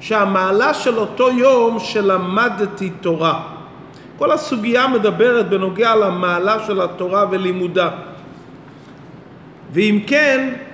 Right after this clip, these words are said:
רבי יוסף מתכוון כאן על איזה מעלה מיוחדת שהיה אצלו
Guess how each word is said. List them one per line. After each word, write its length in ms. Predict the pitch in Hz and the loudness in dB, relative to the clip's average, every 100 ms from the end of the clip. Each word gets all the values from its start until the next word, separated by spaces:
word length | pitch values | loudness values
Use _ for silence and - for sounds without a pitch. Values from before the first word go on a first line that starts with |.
| - - - - - | -20 -20 -20 -20 -4
רבי 220 | 165 180 | -2 0
יוסף 480 | 208 269 269 269 - | 4 4 2 -4 -2
מתכוון 680 | 226 214 - 190 170 240 247 - | -4 -4 -2 -2 0 0 -2 -2
כאן 260 | 226 247 233 | 0 0 0
על 120 | 202 | 0
איזה 300 | 185 170 185 | 0 0 -4
מעלה 500 | 185 185 180 202 262 | -2 0 2 0 0
מיוחדת 920 | 262 226 196 170 - 254 220 151 143 | -2 -2 -4 -6 -2 -2 0 -2 -2
שהיה 580 | - 170 165 196 226 196 | -6 -2 0 0 0 -2
אצלו 840 | 175 - - 220 262 311 247 233 | -6 -10 -8 -2 2 4 2 0